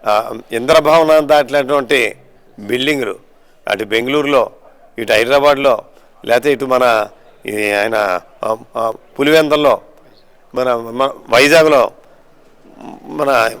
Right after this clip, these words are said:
మంగళగిరిలో. అంటే ఇలా కట్టుకుని, "నేను పేదవాడిని, మరి నా దగ్గర ఏమి డబ్బు లేదు,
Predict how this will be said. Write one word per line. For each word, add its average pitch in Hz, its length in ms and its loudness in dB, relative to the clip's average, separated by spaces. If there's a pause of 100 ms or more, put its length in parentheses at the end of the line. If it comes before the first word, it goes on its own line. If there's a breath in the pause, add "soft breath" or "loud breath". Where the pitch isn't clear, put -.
(200)
మంగళగిరిలో. 120 580 0 (460)
అంటే 147 540 -2 (220)
ఇలా 151 100 2
కట్టుకుని, 143 720 -2 (340 soft breath)
"నేను 139 280 2
పేదవాడిని, 151 840 4 (680)
మరి 143 180 0
నా 139 120 4
దగ్గర 135 240 0
ఏమి 156 160 4
డబ్బు 143 240 2
లేదు, 147 480 2